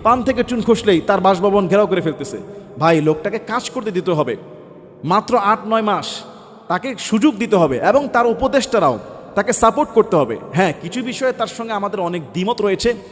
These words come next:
তার সরকার নারীবাদীদেরকে, নারী সংস্কারের যেই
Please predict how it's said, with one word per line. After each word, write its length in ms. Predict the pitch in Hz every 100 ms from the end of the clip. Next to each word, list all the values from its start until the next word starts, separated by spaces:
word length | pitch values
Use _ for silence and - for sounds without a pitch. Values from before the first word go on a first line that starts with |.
| - - - -
তার 180 | 175 185
সরকার 500 | - 185 170 185 160 160 - - - -
নারীবাদীদেরকে, 880 | 139 160 175 175 170 170 165 156 147 - - - -
নারী 300 | 147 170 208
সংস্কারের 680 | - 196 180 190 170 160 131
যেই 240 | 160